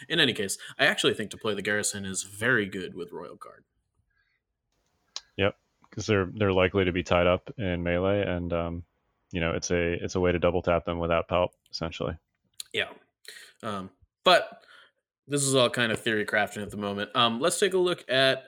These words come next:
Speaker 1: Annihilation Looms. They're three pip.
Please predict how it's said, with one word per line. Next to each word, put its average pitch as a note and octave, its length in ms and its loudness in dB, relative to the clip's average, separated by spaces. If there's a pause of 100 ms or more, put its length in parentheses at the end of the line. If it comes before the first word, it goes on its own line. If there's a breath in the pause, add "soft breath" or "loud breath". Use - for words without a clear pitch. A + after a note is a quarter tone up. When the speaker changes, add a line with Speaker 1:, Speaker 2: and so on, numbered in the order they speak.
(220)
Speaker 1:
Annihilation B2 960 -2
Looms. C#3 460 -2
They're G#2+ 220 -2
three B2+ 400 -4
pip. B2+ 420 -4